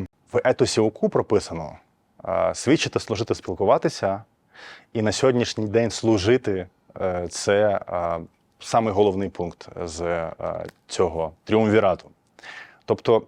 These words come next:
ти отримуєш освіту, е, ти живеш у відносно мирному місці,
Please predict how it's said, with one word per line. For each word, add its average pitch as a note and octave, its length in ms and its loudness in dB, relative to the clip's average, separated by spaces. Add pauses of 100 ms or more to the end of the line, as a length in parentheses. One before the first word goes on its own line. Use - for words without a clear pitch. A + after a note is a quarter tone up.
(340)
ти D3 140 6
отримуєш C#3 540 4
освіту, A2 580 -2 (280)
е, F#2 260 2
ти B2+ 340 4
живеш G#2+ 440 4
у G2 80 -8
відносно F#2 520 -2
мирному E2+ 580 -6
місці, F#2 440 -4